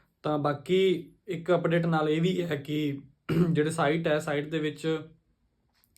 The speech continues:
ਇਹ ਆ ਰਿਹਾ ਕਿ ਜਿਹੜਾ ਉਹਦੇ ਉੱਪਰ ਐਰਰ ਆ ਰਿਹਾ, ਹੁਣ ਜਿਹੜਾ ਕਿਸੇ ਦਾ ਵੀ ਰਿਜ਼ਲਟ ਚੈੱਕ ਨਹੀਂ ਹੋ ਰਿਹਾ।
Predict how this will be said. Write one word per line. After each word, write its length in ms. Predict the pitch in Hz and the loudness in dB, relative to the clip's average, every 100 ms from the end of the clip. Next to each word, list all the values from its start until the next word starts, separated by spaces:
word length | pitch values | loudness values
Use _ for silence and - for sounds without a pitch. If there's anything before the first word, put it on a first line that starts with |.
| - _ | -20 _
ਇਹ 160 | 160 180 | 0 2
ਆ 100 | 156 | 4
ਰਿਹਾ 160 | 143 156 | 2 -2
ਕਿ 100 | 160 | -2
ਜਿਹੜਾ 360 | 151 151 151 | 0 2 2
ਉਹਦੇ 340 | 147 147 143 151 | 0 -4 -2 -2
ਉੱਪਰ 240 | 147 151 | -4 -6
ਐਰਰ 320 | 139 139 156 | -2 -2 0
ਆ 120 | 151 | 0
ਰਿਹਾ, 120 | 139 156 | -2 -2
ਹੁਣ 260 | 147 151 | -4 -4
ਜਿਹੜਾ 180 | 143 147 | -2 -4
ਕਿਸੇ 300 | 143 165 180 | -4 -2 0
ਦਾ 100 | 170 | 2
ਵੀ 100 | 151 | 2
ਰਿਜ਼ਲਟ 240 | 143 147 | 0 -2
ਚੈੱਕ 280 | 147 143 - | -4 -6 -6
ਨਹੀਂ 140 | 160 156 | -8 -4
ਹੋ 140 | 131 | -4
ਰਿਹਾ। 220 | 135 170 | -4 -6